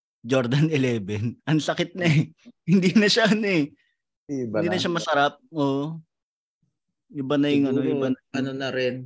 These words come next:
Speaker 3: yung technology na rin talaga ng mga
Speaker 1: Mm,
Speaker 3: ginagawa
Speaker 1: laking
Speaker 3: sa
Speaker 1: bagay
Speaker 3: sapatos
Speaker 1: na,
Speaker 3: na.
Speaker 1: oh.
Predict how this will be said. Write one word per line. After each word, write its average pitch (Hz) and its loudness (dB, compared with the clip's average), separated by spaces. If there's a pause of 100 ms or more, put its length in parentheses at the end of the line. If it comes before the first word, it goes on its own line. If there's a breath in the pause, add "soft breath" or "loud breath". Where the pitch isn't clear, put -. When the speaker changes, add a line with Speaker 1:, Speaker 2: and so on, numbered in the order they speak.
(240)
Speaker 3:
yung 127 -14
technology 117 -4
na 110 -4
rin 110 -8
talaga 104 -8
ng 104 -10
mga 156 2
Speaker 1:
Mm, - -2
Speaker 3:
ginagawa 98 -8
Speaker 1:
laking 131 -4
Speaker 3:
sa 120 0
Speaker 1:
bagay 113 -2
Speaker 3:
sapatos 110 -4
Speaker 1:
na, 110 -6
Speaker 3:
na. 101 -10
Speaker 1:
oh. 92 -16